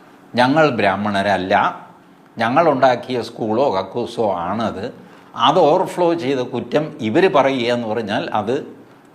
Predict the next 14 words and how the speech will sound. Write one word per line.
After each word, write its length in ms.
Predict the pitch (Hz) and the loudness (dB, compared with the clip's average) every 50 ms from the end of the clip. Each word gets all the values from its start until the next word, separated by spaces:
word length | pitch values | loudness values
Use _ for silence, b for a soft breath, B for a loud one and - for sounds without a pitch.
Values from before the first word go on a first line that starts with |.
| - | -10
ജാതി 400 | - 95 104 98 95 113 131 160 | -2 2 4 6 6 6 4 2
വെച്ചുള്ള 420 | 151 123 98 - - - 101 95 87 | 0 -2 -4 -4 -6 -6 -4 -4 -4
പറച്ചിലാണ് 680 | 85 - - 90 87 - - - 110 101 85 82 85 85 - - B B B B B - | -4 -2 -2 -4 -4 -4 -6 -8 -8 -6 -6 -6 -8 -12 -14 -16 B B B B B -2
എന്നൊക്കെ 400 | 113 117 113 101 92 - - 107 - - | 0 0 0 0 -4 -4 -6 -6 -2 0
പറഞ്ഞു 280 | 101 90 101 101 107 | 0 0 0 0 -2
തുടങ്ങിയാൽ 420 | 107 107 90 87 85 90 98 90 101 | -2 -2 -2 -2 -4 -8 -8 -8 -6
എന്ത് 240 | 101 95 85 90 98 95 - | -6 -6 -6 -8 -8 -10 -10
ചെയ്യും? 280 | - - 82 90 90 95 104 - - - - - - - - B B B B B B B B B B B | -10 -10 -8 -8 -10 -12 -14 -18 -20 -20 -20 -20 -20 -20 -20 B B B B B B B B B B B
ഇത്തരം 500 | 123 117 110 - - 147 185 135 156 107 98 87 87 - - - - - - - | -4 -4 -4 0 2 4 4 4 4 2 0 -4 -6 -12 -16 -18 -20 -16 -8 -4
കോംപ്ലക്സാണ് 880 | - 98 107 123 143 151 151 175 175 180 - - 120 101 101 92 87 101 110 104 - - | 0 2 2 2 0 0 0 0 0 -2 -2 -4 -2 -2 -2 -2 -4 -6 -6 -6 -2 -2
തമിഴ്നാട്ടിൽ 600 | 87 85 90 95 101 98 92 90 82 - 92 92 | -2 0 0 -4 -4 -4 -4 -6 -6 -6 -6 -4
വളർത്തിക്കൊണ്ടുവരുന്നത്. 1080 | 98 101 90 85 82 82 - - 87 - 92 85 82 82 82 80 76 78 85 82 85 85 - - - - - - - - - - - - - - - - - B B B B B B B | -2 0 -2 -2 -2 -4 -8 -10 -8 -6 -6 -6 -4 -4 -4 -4 -4 -6 -10 -10 -12 -14 -16 -16 -18 -20 -20 -20 -20 -20 -20 -20 -20 -20 -20 -20 -20 -20 -20 B B B B B B B
ഇത് 220 | 110 113 110 127 143 160 175 143 131 | 0 2 4 4 4 4 2 -2 -4
ഇപ്പം 220 | 107 - - 160 | -6 -2 -2 -2